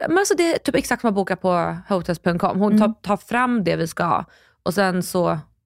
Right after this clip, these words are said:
Speaker 1: Gud, nu har jag inte kommit så långt, men I guess so.
Speaker 2: Mm.
Speaker 1: Så det är liksom, det, vi får priset för allting. Hennes arvode är inkluderat.
Speaker 2: Ja.
Speaker 1: Klart. Och det är
Speaker 2: Fy
Speaker 1: så,
Speaker 2: fan vad trevligt.
Speaker 1: det är så trevligt. Också bara slippa den här huvudvärken.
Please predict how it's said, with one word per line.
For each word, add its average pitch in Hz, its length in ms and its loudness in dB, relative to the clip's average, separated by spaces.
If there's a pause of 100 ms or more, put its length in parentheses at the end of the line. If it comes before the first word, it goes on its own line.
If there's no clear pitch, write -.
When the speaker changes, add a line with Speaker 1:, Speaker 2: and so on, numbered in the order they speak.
(260)
Speaker 1:
Gud, 202 100 2
nu 208 60 4
har 214 60 4
jag 214 60 4
inte 170 100 -6
kommit 190 380 0
så 151 160 2
långt, 123 160 2
men 208 220 2
I 208 40 0
guess 180 440 -2
so. - 320 0
Speaker 2:
Mm. 208 160 6 (160)
Speaker 1:
Så - 120 -2
det 247 80 2
är 285 80 2
liksom, 233 340 0
det, 240 120 2
vi 262 160 2
får 226 220 2
priset 196 400 -2
för - 80 -2
allting. 185 340 0
Hennes 208 380 2
arvode 175 480 0
är 165 180 0
inkluderat. 156 840 -2
Speaker 2:
Ja. 190 240 2 (320)
Speaker 1:
Klart. - 640 -4 (400)
Och 262 60 4
det 220 60 4
är - 40 8
Speaker 2:
Fy - 40 -2
Speaker 1:
så, 226 80 2
Speaker 2:
fan 190 60 4
vad 170 100 0
trevligt. 156 300 -8 (160)
Speaker 1:
det - 80 -2
är 359 40 4
så 392 180 2
trevligt. 339 280 0
Också 320 200 -2
bara 285 280 0
slippa - 380 -4
den 240 100 2
här 196 100 2
huvudvärken. 233 760 -4